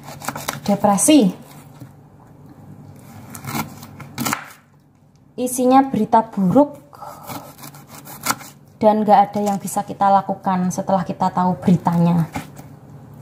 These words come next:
Kecuali kalau misalnya kayak tayangan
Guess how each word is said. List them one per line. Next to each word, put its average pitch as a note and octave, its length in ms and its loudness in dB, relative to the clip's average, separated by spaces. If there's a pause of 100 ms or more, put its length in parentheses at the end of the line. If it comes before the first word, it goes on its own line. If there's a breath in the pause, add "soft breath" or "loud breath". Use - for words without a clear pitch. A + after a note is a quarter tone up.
(2500)
Kecuali G#3+ 340 4
kalau G3+ 720 8 (400)
misalnya G#3 560 2
kayak G3+ 240 6
tayangan G3 500 -6